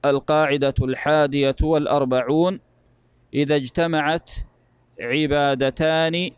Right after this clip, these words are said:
من جنس واحد تداخلت أفعالهما"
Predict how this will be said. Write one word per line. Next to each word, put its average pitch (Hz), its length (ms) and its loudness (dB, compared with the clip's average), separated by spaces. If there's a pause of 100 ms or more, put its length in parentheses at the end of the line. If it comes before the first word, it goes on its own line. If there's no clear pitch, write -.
(760)
من 143 340 0
جنس 160 460 -2
واحد 160 1000 0 (920)
تداخلت 165 760 0
أفعالهما" 135 1200 2